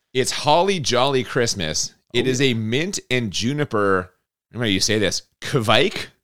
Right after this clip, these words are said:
Speaker 2: Ooh.
Speaker 1: Now, we had a bad experience last year with the mint in the Whitewater Brewing beer. They, their mint was not the kind of mint I was looking for.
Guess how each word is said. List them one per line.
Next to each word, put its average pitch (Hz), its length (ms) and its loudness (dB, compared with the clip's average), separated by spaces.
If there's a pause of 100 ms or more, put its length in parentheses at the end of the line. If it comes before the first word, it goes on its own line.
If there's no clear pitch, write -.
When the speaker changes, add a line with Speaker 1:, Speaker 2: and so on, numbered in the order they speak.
(240)
Speaker 2:
Ooh. 78 680 -20 (120)
Speaker 1:
Now, 117 200 0
we 147 180 4
had 214 160 8
a 151 60 6
bad 135 200 8
experience 135 560 2
last 107 280 4
year 104 120 2
with 95 180 -2
the 98 100 -2
mint 98 520 -4 (140)
in 107 180 -4
the 104 140 0
Whitewater 101 560 2
Brewing 98 460 -2
beer. 85 360 -2
They, 95 280 0
their 113 240 0
mint 107 480 -2 (100)
was 95 180 -4
not 98 300 -2
the 107 80 -10
kind 101 220 -2
of 90 80 -4
mint 95 180 -4
I 92 120 -2
was 87 140 -6
looking 92 280 -8
for. 113 320 -2